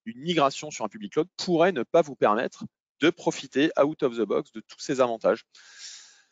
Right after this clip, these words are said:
Par contre, maintenant, voilà, si vous avez un nouveau projet, en fonction des performances attendues, de la criticité de votre applicatif, par exemple votre C A qui repose complètement sur le canal web,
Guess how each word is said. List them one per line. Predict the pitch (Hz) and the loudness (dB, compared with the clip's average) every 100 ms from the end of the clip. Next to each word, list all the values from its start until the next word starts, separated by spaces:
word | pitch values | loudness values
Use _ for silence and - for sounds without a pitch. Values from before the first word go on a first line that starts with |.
| _ - | _ -6
Par | - | -4
contre, | 180 190 | -2 0
maintenant, | 139 151 151 | 2 4 6
voilà, | 113 104 | 6 4
si | - | 0
vous | 123 | 2
avez | 139 | 2
un | 120 | 2
nouveau | 160 170 | 2 -2
projet, | - 135 101 90 _ | 0 -4 -4 -10 _
en | 120 | -16
fonction | - 127 - | -14 -14 -10
des | 123 | -10
performances | - 113 123 113 113 | -6 -4 -2 -4 -4
attendues, | 113 117 101 92 | -6 -6 -14 -8
de | |
la | 98 | -6
criticité | - - 151 262 - 135 | -6 -8 -8 -6 -6 -6
de | 113 | -4
votre | 107 | -2
applicatif, | 110 110 110 107 95 - - - | -4 -4 -2 -2 -4 -14 -16 -2
par | 95 | -2
exemple | 101 110 117 | 0 -4 -4
votre | 101 - | -6 -2
C | 131 | 2
A | 110 | 4
qui | 95 107 | 2 -2
repose | 104 - 107 - | -2 -2 -10 -10
complètement | - - 131 - 120 | -12 -4 -2 -2 -6
sur | - 104 | -8 -8
le | |
canal | 101 101 98 | -6 -4 -4
web, | 98 | -4